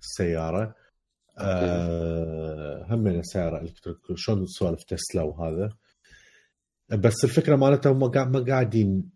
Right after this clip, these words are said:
Speaker 1: شلون أقول لك إياها، ما ف-، ما دا يفوتون للسوق وقاعدين يقولون إحنا أسرع و إيش قد ال-، ال-، السرعة مالته وإيش قد الباتري مالته وكذا. لا، قاعدين يفوتون من ناحية الجمالية والشكل مالته.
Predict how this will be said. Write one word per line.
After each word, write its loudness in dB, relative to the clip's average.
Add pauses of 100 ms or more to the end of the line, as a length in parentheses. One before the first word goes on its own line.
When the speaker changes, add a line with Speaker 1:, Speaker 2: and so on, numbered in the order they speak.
(200)
Speaker 1:
شلون 0
أقول 2
لك -2
إياها، 2
ما 4
ف-، -2
ما 4
دا 6
يفوتون 4
للسوق 2
وقاعدين 0
يقولون 2
إحنا -4
أسرع 0
و -6 (560)
إيش 0
قد 4
ال-، 2
ال-، -4
السرعة 0
مالته 0
وإيش -2
قد -2
الباتري -6
مالته -8
وكذا. -6
لا، -2 (100)
قاعدين 0
يفوتون 0
من 0
ناحية -2 (100)
الجمالية 2
والشكل -2
مالته. -6